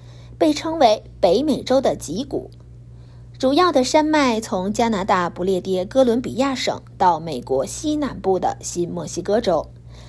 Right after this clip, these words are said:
南北纵贯四千八百多千米，广袤而缺乏植被。巍峨的落基山脉绵延起伏，自北向南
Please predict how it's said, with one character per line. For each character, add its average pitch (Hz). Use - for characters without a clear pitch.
南 185
北 190
纵 190
贯 -
四 -
千 185
八 269
百 -
多 135
千 151
米， 143
广 220
袤 302
而 180
缺 277
乏 208
植 -
被。 196
巍 339
峨 269
的 269
落 269
基 254
山 262
脉 226
绵 175
延 180
起 -
伏， 139
自 311
北 165
向 175
南 139